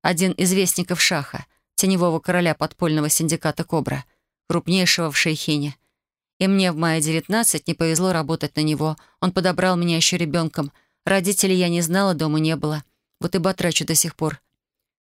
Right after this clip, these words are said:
"Привет, Алька", — хмыкнул Горд и заказал себе кружку пива. Как он при таком количестве алкоголя оставался худым, загадка. "Готов к следующему заданию. Времени на подготовку почти нет, только узнали о нём". "Что за задание?"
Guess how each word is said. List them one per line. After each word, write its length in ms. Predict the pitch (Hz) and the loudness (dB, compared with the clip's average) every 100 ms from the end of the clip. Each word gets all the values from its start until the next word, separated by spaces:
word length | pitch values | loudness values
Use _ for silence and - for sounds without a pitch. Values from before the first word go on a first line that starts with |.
| _ _ - | _ _ -6
"Привет, 380 | 175 233 277 - | 0 2 2 0
Алька", — 320 | 131 - - _ _ _ | -4 -6 -18 _ _ _
хмыкнул 440 | - 214 - 196 180 | 0 0 2 0 2
Горд 300 | 185 220 - | 2 0 0
и 60 | |
заказал 420 | 160 - 175 175 180 | -2 0 0 0 0
себе 220 | 160 143 | -2 -2
кружку 360 | - 151 - | -2 -2 -2
пива. 340 | 147 151 139 139 _ _ _ _ - | -2 0 -2 -6 _ _ _ _ -4
Как 180 | 208 240 | -2 0
он 100 | 226 | 0
при 120 | 226 | 0
таком 300 | 226 220 202 | 0 0 0
количестве 500 | 202 208 - - 185 | 2 2 2 0 -4
алкоголя 400 | 180 185 226 202 | -2 -2 0 0
оставался 460 | 170 185 175 - | 0 0 2 0
худым, 280 | - 180 190 | -2 -2 0
загадка. 560 | 180 160 190 - - - _ _ _ _ _ - | 0 0 -4 -6 -10 -12 _ _ _ _ _ -2
"Готов 400 | 165 - 247 185 | -2 2 0 2
к 20 | |
следующему 420 | 165 147 - 135 | 0 0 0 0
заданию. 460 | 131 156 135 117 127 _ _ _ | 0 0 -2 -4 -8 _ _ _
Времени 440 | 160 202 254 196 156 | -2 2 2 2 0
на 80 | 147 | -2
подготовку 560 | 147 160 175 156 - | -2 0 0 -4 -4
почти 320 | - 147 - 151 | -2 0 0 0
нет, 180 | 170 | -2
только 240 | - 135 143 | -2 -2 -2
узнали 260 | 131 147 | 0 0
о 80 | 151 | 0
нём". 220 | 147 139 - _ _ _ _ _ _ _ | 0 -4 -8 _ _ _ _ _ _ _
"Что 320 | - - 220 | -2 -2 0
за 80 | 185 | -2
задание?" 500 | 156 175 175 147 139 | 0 0 0 -2 -6